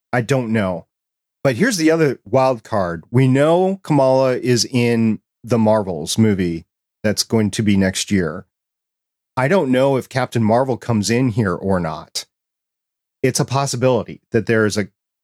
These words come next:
some sort of cameo. Now, you're right. It could just be She-Hulk, but I'm thinking there has to be some sort of tie that ties Kamala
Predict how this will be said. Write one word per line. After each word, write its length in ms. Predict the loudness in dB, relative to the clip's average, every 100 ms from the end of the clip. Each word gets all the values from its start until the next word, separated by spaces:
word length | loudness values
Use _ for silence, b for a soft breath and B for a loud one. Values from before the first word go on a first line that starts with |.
| _ _ -4
some 280 | -2 0 0
sort 220 | 0 -2
of 80 | -4
cameo. 600 | -4 -2 -4 -10 -14 -20 _ _ -4
Now, 100 | -2
you're 180 | 0 2
right. 220 | 0 -2
It 140 | -8
could 180 | -6 -4
just 200 | -4 -6
be 80 | -4
She-Hulk, 580 | -2 0 0 0 -6 _ -4
but 220 | -2 -2 _ _ _ _ _ _ _ _ -4
I'm 220 | -2 -2
thinking 320 | -2 -2 0
there 140 | 0
has 260 | 0 -4 -4
to 80 | -4
be 140 | -2
some 280 | 0 0 0
sort 240 | 0 0 0
of 120 | -4
tie 440 | -4 -2 -2 -4 _ _ _
that 140 | -6 -4
ties 520 | -2 -2 0 -2 -4
Kamala 640 | -2 2 4 4 2 -2